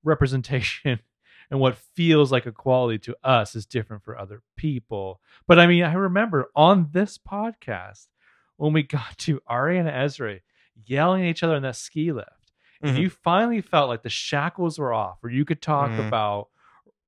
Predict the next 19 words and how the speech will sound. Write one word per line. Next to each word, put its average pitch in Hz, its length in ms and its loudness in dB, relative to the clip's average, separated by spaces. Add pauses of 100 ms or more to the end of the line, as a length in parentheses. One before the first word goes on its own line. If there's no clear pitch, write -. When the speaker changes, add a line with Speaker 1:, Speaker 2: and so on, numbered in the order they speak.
(140)
Speaker 1:
representation 160 1000 2
and, 107 400 -10 (300)
and 127 140 -12
intention 175 760 0
versus 139 560 0
actual 139 420 -6
execution. 113 1000 -10 (420)
And 175 80 6
I 202 60 10
think 320 160 2
for 233 80 0
me 233 120 2
personally, 196 420 2
that 139 260 2
was 185 140 4
the 214 80 -6
time, 156 380 0
'cause 131 280 0
after 151 880 4